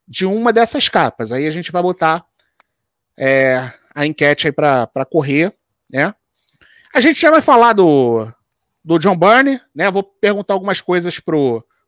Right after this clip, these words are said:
pro Emanuel aí do John Byrne também. Já vou mostrar um pouquinho do livro aí pra galera também. O livro já tá sobre, é, já tá sobre revisão ortográfica,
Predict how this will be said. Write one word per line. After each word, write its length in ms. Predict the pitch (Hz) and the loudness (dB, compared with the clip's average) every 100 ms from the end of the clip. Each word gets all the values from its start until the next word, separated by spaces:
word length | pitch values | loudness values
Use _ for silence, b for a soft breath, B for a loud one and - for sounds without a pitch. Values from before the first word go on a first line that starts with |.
| - | -6
pro 140 | 185 | -4
Emanuel 500 | 170 180 165 160 165 | -2 -2 0 2 2
aí 140 | 147 151 | 0 -2
do 240 | 143 123 | -4 -4
John 160 | 151 143 | -6 -2
Byrne 260 | 151 143 | -2 -2
também. 380 | - 135 208 226 _ _ _ _ | -6 -2 -2 -2 _ _ _ _
Já 280 | 120 170 226 | -2 2 2
vou 400 | 156 180 233 247 - _ _ | 4 6 6 6 -2 _ _
mostrar 400 | 180 190 - 320 | -2 -2 0 -2
um 60 | 214 | 2
pouquinho 560 | 269 - 233 269 294 | 0 0 0 0 0
do 120 | 285 | -2
livro 340 | 240 226 233 220 | -2 0 0 2
aí 100 | 208 | 2
pra 160 | 214 | 2
galera 400 | 208 185 175 180 | 2 4 4 2
também. 560 | 165 135 139 175 208 214 b b - | -2 -2 0 2 2 -2 b b -6
O 80 | |
livro 380 | 170 214 202 233 | -2 -2 2 2
já 160 | 185 202 | 2 0
tá 180 | - 208 | 0 0
sobre, 480 | - 202 190 139 - _ _ _ _ _ | 2 4 4 4 -2 _ _ _ _ _
é, 180 | 165 151 | -6 -4
já 240 | 147 143 175 | -4 -8 -6
tá 120 | 185 | -4
sobre 200 | 214 190 | 0 2
revisão 460 | 196 196 160 190 202 | 2 2 0 0 -2
ortográfica, 1000 | - 170 151 170 202 214 - - 220 | 0 0 2 4 4 0 -2 2 2